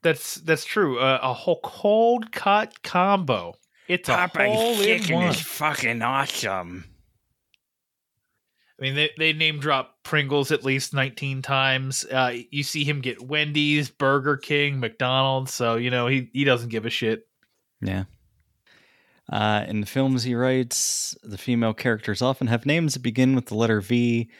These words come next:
Speaker 2: Veronica Vaughn, Virginia Venett, Vicky Valancourt, Vanessa, Valerie Varon. In the films he writes, his characters' names often end with the letter Y.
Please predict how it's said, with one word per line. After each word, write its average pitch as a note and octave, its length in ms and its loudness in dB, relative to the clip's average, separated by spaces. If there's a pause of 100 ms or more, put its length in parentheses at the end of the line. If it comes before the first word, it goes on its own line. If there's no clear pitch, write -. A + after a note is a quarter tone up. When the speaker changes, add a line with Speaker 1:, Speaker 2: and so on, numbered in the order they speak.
(220)
Speaker 2:
Veronica F#2+ 300 -4
Vaughn, A2+ 360 4
Virginia F#2+ 400 -4
Venett, A2 380 2
Vicky G2 220 -4
Valancourt, A#2 680 2
Vanessa, A#2 520 0
Valerie G#2 540 0
Varon. B2+ 460 2 (400)
In G#2 100 -4
the G2+ 80 -2
films A2+ 300 0
he A2+ 80 -2
writes, A2+ 400 0
his A2 180 -2
characters' A2 520 -2
names G#2+ 340 -2
often A2+ 340 0
end A#2+ 280 -2
with A#2+ 220 -6
the A#2+ 120 2
letter B2+ 300 2
Y. A2+ 640 0